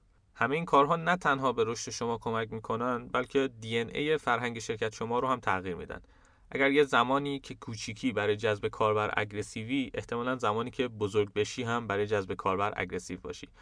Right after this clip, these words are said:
و از همه مهمتر، وقتی که برای شاد بودن یوزرهات ارزش قائلی، زمانی که کمتر از تعداد انگشتای دستن، احتمالاً زمانی که بزرگ بشه شرکتت هم براشون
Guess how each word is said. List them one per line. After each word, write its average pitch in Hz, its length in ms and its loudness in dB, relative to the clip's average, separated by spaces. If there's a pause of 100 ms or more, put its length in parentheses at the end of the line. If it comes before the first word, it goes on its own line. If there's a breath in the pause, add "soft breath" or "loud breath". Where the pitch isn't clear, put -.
(340 soft breath)
و 104 40 6
از 107 120 4
همه 123 180 4
مهمتر، 95 540 0
وقتی - 240 -2
که 139 100 2
برای 117 220 2
شاد 110 320 2
بودن 110 340 -2
یوزرهات 107 540 0
ارزش 104 420 0
قائلی، 85 420 -4 (420 soft breath)
زمانی 113 360 2
که 107 140 -2
کمتر 104 500 2
از 117 140 0
تعداد 98 320 0
انگشتای 95 500 -2
دستن، 110 640 -2 (760 soft breath)
احتمالاً 117 560 2
زمانی 120 380 0
که 120 120 -8
بزرگ 107 460 2 (100)
بشه 107 260 0
شرکتت 120 640 0
هم 123 140 2
براشون 107 500 -2